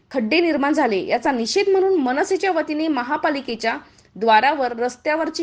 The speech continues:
खडी ओतून आंदोलन करण्यात आले. यावेळी मनसेचे शहर संघटक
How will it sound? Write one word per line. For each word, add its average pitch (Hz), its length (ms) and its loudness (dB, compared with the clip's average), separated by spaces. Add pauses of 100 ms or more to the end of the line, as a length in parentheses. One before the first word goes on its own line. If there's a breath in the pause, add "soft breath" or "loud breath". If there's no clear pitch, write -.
खडी 247 220 -2
ओतून 277 340 -2 (120)
आंदोलन 247 460 2
करण्यात 220 340 0
आले. 170 180 -2 (260)
यावेळी 220 420 4 (380)
मनसेचे 320 560 0
शहर 320 320 0
संघटक 233 380 0